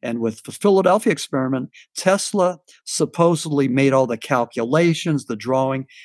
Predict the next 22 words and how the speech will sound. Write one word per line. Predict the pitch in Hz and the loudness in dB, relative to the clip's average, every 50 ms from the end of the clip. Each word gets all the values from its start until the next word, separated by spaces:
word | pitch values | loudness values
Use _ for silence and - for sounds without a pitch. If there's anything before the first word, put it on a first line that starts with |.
| - _ - | -18 _ -8
As, | 120 120 120 113 - - | -6 -4 -4 -6 -6 -4
uh, | 131 117 117 - | -2 -2 -2 0
Al | - 139 143 139 | 2 2 2 4
Bielak | 135 170 208 196 180 160 147 - | 4 2 2 4 2 2 0 -2
said, | - - 131 113 113 - _ _ _ _ _ | -4 -6 -8 -8 -8 -12 _ _ _ _ _
Tesla | - - 160 156 - - - 143 | -2 -2 0 0 0 0 0 2
was | 139 139 123 - | 2 2 0 0
the | 139 | -2
one | 139 135 | -2 -2
who | 117 117 123 113 | -2 -2 -4 -6
provided | - - - 120 110 131 123 123 120 123 110 | -4 -2 -2 0 2 2 2 2 0 -2 -4
the | 113 113 | -4 -6
generators | 104 98 - 131 143 170 180 175 175 180 180 170 170 165 165 151 - - _ _ _ _ - - - - _ - | -6 -2 0 2 2 2 4 4 4 4 4 4 4 2 2 0 -2 -8 _ _ _ _ -20 -20 -20 -18 _ 0
that | 147 127 - - | 0 0 0 0
were | 123 127 127 | 0 0 2
used | 120 123 123 131 131 127 127 123 113 - - _ _ _ _ _ _ | 2 2 2 2 4 4 2 2 0 -4 -8 _ _ _ _ _ _
for | - - 123 | -4 -4 -2
the | 110 117 110 | -2 -2 -2
teleportation | - - 160 151 160 156 - - 165 156 156 - 156 135 127 120 - - 131 | -2 0 0 0 0 0 0 2 2 0 2 2 0 0 2 0 -2 -4 -6
of | 117 107 | -6 -4
the | 123 127 - - | -4 -4 -2 0
Eldridge. | 131 127 120 123 104 - - 98 95 - - - - | 2 2 2 2 -2 -4 -8 -8 -10 -10 -12 -14 -16